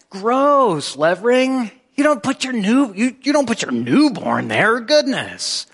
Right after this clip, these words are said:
Yeah, if you, if you have a crying child, you know, we have a nursery and things like that for, for them. And, and, and if, if you, if you took your child back there, would you,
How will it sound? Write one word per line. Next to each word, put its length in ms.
Yeah, 180
if 160
you, 120
if 120
you 140
have 160
a 80
crying 480
child, 400
you 60
know, 60
we 120
have 260
a 140
nursery 500
and 100
things 220
like 180
that 200
for, 160
for 180
them. 260
And, 140
and, 240
and 380
if, 180
if 220
you, 160
if 100
you 80
took 220
your 100
child 640
back 200
there, 200
would 100
you, 80